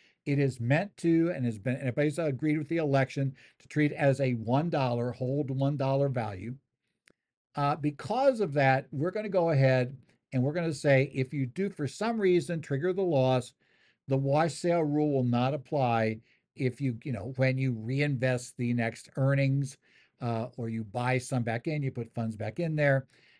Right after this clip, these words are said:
it's not gonna trigger the wash sale rule. So that's, that, that's a little update on how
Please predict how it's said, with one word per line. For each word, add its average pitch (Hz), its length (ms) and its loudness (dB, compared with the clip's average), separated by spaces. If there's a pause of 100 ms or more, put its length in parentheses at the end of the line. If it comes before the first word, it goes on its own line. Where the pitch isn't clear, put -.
it's 135 160 -4
not 139 220 0
gonna 147 200 -4
trigger 127 400 -2
the 117 120 -4
wash 104 400 -6
sale 95 220 -6
rule. 98 320 -8
So 104 240 -8
that's, 120 380 -2 (600)
that, - 160 0
that's 175 240 2
a 185 60 2
little 151 360 0
update 120 600 -4
on 131 160 -2
how 113 400 -4